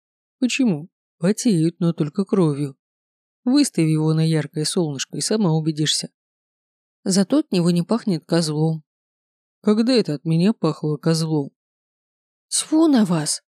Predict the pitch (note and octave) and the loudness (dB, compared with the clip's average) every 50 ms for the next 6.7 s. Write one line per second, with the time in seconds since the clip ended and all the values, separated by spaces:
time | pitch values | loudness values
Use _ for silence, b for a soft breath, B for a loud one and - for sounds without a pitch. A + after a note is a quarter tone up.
0 | _ _ _ F#3 F3 D3+ E3 D#3 D#3+ - - D#3+ E3 E3+ - - F3+ D#3+ D3+ D3+ | _ _ _ -6 -2 0 0 0 0 0 0 -2 0 0 0 0 0 0 0 -2
1 | - - D3+ D#3 D#3+ D3 - E3 E3 E3 E3 D3+ D3+ D#3 E3 F3+ E3+ D#3+ D3 C3+ | -2 -2 -2 -2 -4 -2 -2 -2 0 0 -2 -2 -4 -4 -2 -2 -2 -2 -4 -8
2 | C3 - _ _ _ _ _ _ _ _ _ _ _ _ _ _ _ _ _ _ | -14 -16 _ _ _ _ _ _ _ _ _ _ _ _ _ _ _ _ _ _
3 | - G3 F#3+ G#3 A3+ A3 A3+ - - A3+ A#3+ C4+ C#4+ C#4 - A3+ F#3+ F3 E3+ - | 0 2 4 4 4 2 2 0 0 2 2 2 2 0 0 0 0 0 -2 -2
4 | E3 D3+ F#3+ - _ _ G#3 G#3+ A3 A3 G#3+ A3 A3 G#3 G3 A3+ A#3+ B3 A#3 A3+ | -4 -6 -8 -12 _ _ 0 2 4 4 4 4 2 2 2 2 4 4 4 4
5 | G#3+ G#3+ G3+ - F#3+ - - F#3+ - - - F#3+ F#3+ - - F3 D#3 D3+ F3 - | 2 2 0 0 -2 -2 -4 -8 -10 -4 -4 -4 -4 -2 -2 -2 -2 -2 -2 0
6 | A3+ A3+ A3+ A#3+ A#3+ G3 D#3+ D3 - - - F#3 F3 | 0 0 2 0 0 0 0 -2 -4 -6 -10 -12 -14